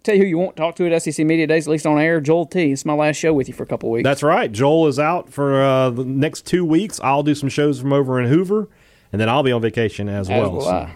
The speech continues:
Speaker 1: so.
Speaker 2: I'll be able to be, and then we, you know, we get, that's our last chance to gird our loins up for battle, and then football. What did they say? First practice is August second, or
Speaker 1: That's what,
Speaker 2: camp
Speaker 1: that's what
Speaker 2: opens
Speaker 1: we were,
Speaker 2: August second?
Speaker 1: that's what we were told yesterday, and
Speaker 2: And
Speaker 1: that,
Speaker 2: so,
Speaker 1: and,
Speaker 2: and
Speaker 1: and
Speaker 2: then
Speaker 1: that Mississippi
Speaker 2: Media
Speaker 1: State
Speaker 2: Day is the ninth?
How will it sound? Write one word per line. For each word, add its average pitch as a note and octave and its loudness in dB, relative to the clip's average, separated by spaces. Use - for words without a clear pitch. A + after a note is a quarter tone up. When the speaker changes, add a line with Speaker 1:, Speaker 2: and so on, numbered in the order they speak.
Speaker 1:
so. - -12
Speaker 2:
I'll F#2+ -4
be G2 0
able G2 0
to G2 0
be, F#2 -2
and G#2+ 0
then A#2+ 0
we, C3 2
you A#2+ -4
know, A#2+ -2
we C3+ 2
get, C3 0
that's C3+ 0
our C3 2
last C3 -2
chance D3 -4
to C3 -2
gird C#3 2
our D3+ 4
loins C#3+ 4
up A#2 0
for A#2 2
battle, G#2 -4
and G#2+ -8
then G#2+ -6
football. C3 -2
What D#3 2
did E3 -2
they F3+ 2
say? F#3+ 0
First E3+ -2
practice E3 0
is A#2+ 0
August C#3 0
second, D3 -6
or - -20
Speaker 1:
That's - -2
what, G3 2
Speaker 2:
camp G3+ 0
Speaker 1:
that's E3+ -2
what A3 -2
Speaker 2:
opens G#3+ 2
Speaker 1:
we F#3+ 2
were, C#3 0
Speaker 2:
August C#3+ -6
second? C#3 -4
Speaker 1:
that's F3 -6
what G3+ -2
we G3 4
were F3 0
told F3 -2
yesterday, A2+ -2
and A2 -2
Speaker 2:
And A#2+ 0
Speaker 1:
that, C#3+ 2
Speaker 2:
so, C#3+ 0
Speaker 1:
and, C3+ 0
Speaker 2:
and C#3+ 0
Speaker 1:
and C#3 0
Speaker 2:
then D3 2
Speaker 1:
that D#3 2
Mississippi D#3 -4
Speaker 2:
Media D3 2
Speaker 1:
State D3 2
Speaker 2:
Day C#3 2
is A#2 -4
the A#2 -4
ninth? C3 -6